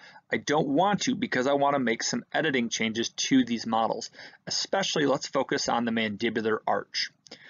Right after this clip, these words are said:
So we're gonna go down to our edit function under Edit Model, to our cut tool at the top right-hand side and remove all of this bad data.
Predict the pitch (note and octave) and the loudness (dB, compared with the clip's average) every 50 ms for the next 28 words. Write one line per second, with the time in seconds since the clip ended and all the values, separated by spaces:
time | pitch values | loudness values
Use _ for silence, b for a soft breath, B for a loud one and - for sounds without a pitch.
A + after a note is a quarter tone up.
0 | B B B - - C3+ C3+ D3 F3+ F#3+ F#3+ E3 F3+ E3 C#3+ - C#3+ C#3 C3+ C3+ | B B B -2 2 2 4 4 4 2 2 2 0 0 0 0 0 0 2 2
1 | C3+ D3 E3+ F3+ - _ _ _ _ - - C#3+ C3+ - - C#3 C#3 C#3+ - - | 2 0 -2 -6 -10 _ _ _ _ -2 0 0 0 0 0 -2 -2 -2 -4 -2
2 | - A#2+ A#2 A2+ - - B2+ B2+ C#3+ E3 _ _ _ _ _ _ _ _ _ _ | -2 -2 -2 -2 -2 -4 -4 -6 -6 -10 _ _ _ _ _ _ _ _ _ _
3 | - C3 B2+ A#2 A#2 A2+ A2 - _ - B2 C3+ E3+ F3 - C#3 C3 A#2+ A#2 B2 | -2 -2 0 2 2 2 2 0 _ -4 -2 -2 -2 -4 -2 0 2 2 4 4
4 | B2+ D#3 E3+ _ _ _ - _ - - C#3 C3 A#2+ A2+ - _ _ - - - | 4 2 0 _ _ _ -20 _ -2 2 4 4 4 2 0 _ _ -4 -2 -2
5 | - - - - - - - B2+ A2+ A2+ B2+ C3+ - - C3 - - - C3 C3+ | -2 -2 -4 -10 -8 -2 -2 0 2 2 2 0 0 -4 -8 -6 -2 0 0 0
6 | - - C3+ C3+ C3 B2+ - C#3 C#3 C3+ - - - A#2+ A2+ A2 A2 - B B | 2 0 0 0 0 -2 -4 -4 -4 -2 -2 0 2 2 2 2 0 -2 B B
7 | B B B B B - C#3 C3+ C3 A#2+ A#2+ B2 C#3 D3 D3 C3+ - - B2 B2+ | B B B B B -2 0 2 2 2 2 2 4 4 4 4 2 2 2 4
8 | C3 B2+ B2 B2 A#2 - - B2 A2 - A2+ G#2+ G#2 G#2 G2+ G2+ - G#2+ G2+ G2+ | 4 4 2 0 -2 -2 -6 -10 -4 -2 0 2 2 0 0 -2 -2 0 0 0
9 | G2 - - - - | 0 -2 -4 -8 -10